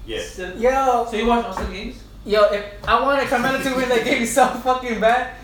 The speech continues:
Speaker 3: I mean, like, how good
Speaker 2: It's
Speaker 3: is
Speaker 2: like, you know the outcome too,
Speaker 1: Nah, it
Speaker 2: right?
Speaker 1: was six games. It was six games.
Speaker 3: Oh, it was
Speaker 2: And
Speaker 3: six
Speaker 2: you know
Speaker 3: games?
Speaker 2: the
Speaker 1: Yeah.
Speaker 2: outcome
Speaker 3: Sure?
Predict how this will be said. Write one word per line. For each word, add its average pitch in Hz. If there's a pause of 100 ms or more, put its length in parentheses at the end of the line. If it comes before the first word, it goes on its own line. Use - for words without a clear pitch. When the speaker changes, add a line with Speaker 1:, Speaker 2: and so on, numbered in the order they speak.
(180)
Speaker 3:
I 240
mean, 254
like, 240
how 262
good 277
Speaker 2:
It's -
Speaker 3:
is 185
Speaker 2:
like, 208
you 208
know 214
the 180
outcome 180
too, 202
Speaker 1:
Nah, 156
it -
Speaker 2:
right? 156
Speaker 1:
was 156
six 175
games. 170
It 113
was -
six 127
games. 95
Speaker 3:
Oh, 180
it -
was 202
Speaker 2:
And 220
Speaker 3:
six 196
Speaker 2:
you -
know 208
Speaker 3:
games? 208
Speaker 2:
the -
Speaker 1:
Yeah. 185
Speaker 2:
outcome -
Speaker 3:
Sure? 254